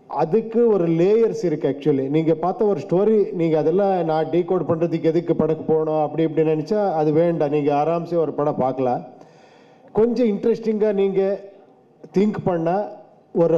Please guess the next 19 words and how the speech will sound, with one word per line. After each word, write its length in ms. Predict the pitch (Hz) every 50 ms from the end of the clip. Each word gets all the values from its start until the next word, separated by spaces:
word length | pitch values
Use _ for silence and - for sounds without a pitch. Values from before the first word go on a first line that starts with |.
| 139
ஹவுஸ் 200 | 165 190 214 - - - -
பார்த்தா 240 | 180 170 175 185 180 170
ஒரு 100 | 165 160 151
ஹவுஸ் 220 | 165 180 160 - 175 165 - 151
டிஃப்ரெண்ட்டா 400 | 123 139 160 170 165 160 170 160 147
இருக்கு, 260 | 143 135 - 143 135 151 175 - - - - - _ _ - - - _ _ _ -
ஒரு 100 | 165 160 151 147 170
ஆர்டிஸ்ட் 420 | 190 180 - 208 202 - - 185 170
ஒரு 80 | 156 156 -
காஸ்டியூம் 360 | 156 170 156 - - 185 170 - 165
பார்த்தா 240 | 160 156 165 170 170 175 165 -
கொஞ்சம் 260 | 170 156 147 156 151 143
வேற 120 | 160 175 175 165 160 156
மாதிரி 220 | 160 151 147 151 147 135
இருக்கு, 240 | 139 135 143 135 139 139 - - - - - - - - - - _ _ _ _ _ _ _ - - 165
அதுல 220 | 165 214 226 226 226 214 214
ஒரு 160 | 196 202 202 190 185 180 170 160 160 156 143 - - - - - _ _ _ - - 170 175
மீனிங் 340 | 202 214 214 214 190 165 160 156
இருக்கு. 280 | 143 139 - 135 120